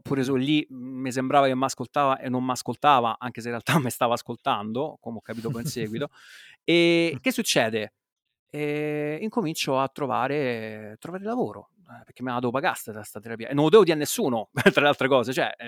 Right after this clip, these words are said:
Speaker 2: Ah,
Speaker 1: ehm,
Speaker 2: perché andavi di nascosto?
Speaker 1: Ehm, in terapia? No, non lo sapeva nessuno, lo sapeva qualcuno, qualche,
Speaker 2: Ah,
Speaker 1: no,
Speaker 2: quindi
Speaker 1: no, no,
Speaker 2: ok,
Speaker 1: no, no,
Speaker 2: quindi
Speaker 1: no,
Speaker 2: la, la
Speaker 1: no.
Speaker 2: vivevi veramente come un'esperienza da solo,
Speaker 1: Sì, sì, sì,
Speaker 2: ok.
Speaker 1: sì, sì, sì, ho dovuto,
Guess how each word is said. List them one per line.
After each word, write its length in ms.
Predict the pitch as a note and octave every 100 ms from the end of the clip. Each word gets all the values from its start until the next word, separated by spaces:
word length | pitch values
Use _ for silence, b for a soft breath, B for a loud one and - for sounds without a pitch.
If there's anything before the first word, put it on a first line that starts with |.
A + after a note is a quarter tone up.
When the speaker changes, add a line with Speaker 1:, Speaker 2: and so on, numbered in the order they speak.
| B2 A#2+ A#2+
Speaker 2:
Ah, 100 | A#2+
Speaker 1:
ehm, 20 |
Speaker 2:
perché 220 | - - F#3
andavi 220 | D#3 F#3
di 80 | F#3+
nascosto? 840 | G3 - D#3 G2+ - A2 C3 F3 - _ _ _
Speaker 1:
Ehm, 600 | - A#2+ A#2+ A#2+ A#2 A#2 A#2+
in 60 |
terapia? 380 | A#2+ D3 E3+ G2+
No, 120 | F3
non 100 | G2+
lo 40 | G2+
sapeva 220 | A2+ A#2
nessuno, 300 | A#2 - A#2
lo 40 |
sapeva 260 | F#2+ G#2 G#2
qualcuno, 440 | G#2+ G#2+ C#3 A#2
qualche, 800 | F#2+ G2+ - - G#2 G#2 G#2 G#2
Speaker 2:
Ah, 340 | G2+ - - - C3+
Speaker 1:
no, 180 | C#3 D#3
Speaker 2:
quindi 200 | D3+ C#3
Speaker 1:
no, 120 | C#3
no, 120 | C#3
Speaker 2:
ok, 20 | C#3
Speaker 1:
no, 100 | C3
no, 0 |
Speaker 2:
quindi 120 | C3
Speaker 1:
no, 120 | B2
Speaker 2:
la, 40 | A#2
la 160 | B2+
Speaker 1:
no. 0 |
Speaker 2:
vivevi 360 | C3 D3 F#3+ F3
veramente 400 | C#3 D3+ G#3 F#3+
come 120 | C#3
un'esperienza 420 | B2+ - B2 D3+ A2+
da 100 | G#2
solo, 440 | C#3+ F#2+ F#2 F#2
Speaker 1:
Sì, 240 | - D#4 F3+
sì, 160 | A#3
sì, 140 | F3+ D#3+
Speaker 2:
ok. 0 |
Speaker 1:
sì, 140 | F#3+
sì, 140 | - E3+
sì, 100 | D#3+
ho 60 |
dovuto, 360 | A2+ A#2+ A#2+ A#2